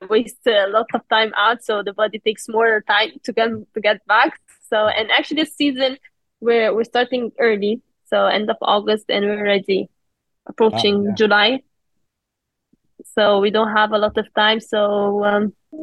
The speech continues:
Speaker 2: Yeah, perfect. Uh, so the sun, take your summer break. That, that's the way, that's the way you, and come back fresh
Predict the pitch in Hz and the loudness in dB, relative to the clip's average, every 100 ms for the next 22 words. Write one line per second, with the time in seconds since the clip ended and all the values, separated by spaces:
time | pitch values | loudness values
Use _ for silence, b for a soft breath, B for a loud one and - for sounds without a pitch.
0 | 320 139 131 - 156 165 131 120 127 120 | -10 -2 -2 0 0 0 -2 0 0 0
1 | 117 135 113 - 139 120 147 143 131 - | -2 -4 -4 -2 -2 -2 -4 -2 -4 -2
2 | 135 131 117 123 123 123 139 135 139 135 | 0 0 0 2 2 2 -2 0 -2 -2
3 | 147 131 123 113 135 135 131 123 123 120 | -2 0 0 0 -4 -4 -4 0 0 0
4 | 123 131 120 - 139 131 123 - - 123 | -2 -2 -4 0 0 2 2 0 -4 -2
5 | 117 - - | -2 -4 -8